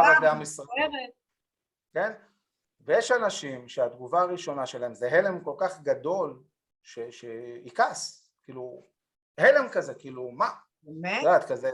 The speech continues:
Speaker 1: התנערות. אמ, אני יכול להגיד לך שאנחנו עושים בכל מכינה סדרה של הרצאות, זה לא,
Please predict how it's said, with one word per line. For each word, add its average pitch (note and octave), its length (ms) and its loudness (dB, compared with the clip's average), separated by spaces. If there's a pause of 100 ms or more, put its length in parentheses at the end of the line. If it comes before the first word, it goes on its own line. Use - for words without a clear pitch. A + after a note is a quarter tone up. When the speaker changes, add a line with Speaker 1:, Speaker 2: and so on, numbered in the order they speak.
Speaker 1:
התנערות. E3 680 4 (1080)
אמ, C3 420 -2 (140)
אני C3+ 120 2
יכול G3+ 180 6
להגיד G#3+ 320 6
לך G3+ 220 2
שאנחנו C#3 720 -6
עושים G#3 640 -8 (360)
בכל D3+ 320 0
מכינה F3 380 0
סדרה D#3 640 2
של F3+ 200 0
הרצאות, A2+ 460 -2
זה A#2+ 100 -6
לא, D3+ 180 0